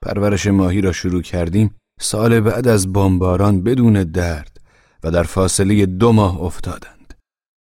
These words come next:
لثه‌های آقای آتسویوشی به اندازه‌ای باریک است که اصلاً معلوم نیست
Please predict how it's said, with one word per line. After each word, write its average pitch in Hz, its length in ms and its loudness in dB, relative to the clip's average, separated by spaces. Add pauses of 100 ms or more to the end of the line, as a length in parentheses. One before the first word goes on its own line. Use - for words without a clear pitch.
(260)
لثه‌های 117 560 4
آقای 113 340 4
آتسویوشی 107 600 2
به 107 100 2
اندازه‌ای 98 560 2
باریک 95 460 0
است 98 340 -10
که - 160 -8
اصلاً 110 340 -4
معلوم 104 460 0
نیست 110 320 2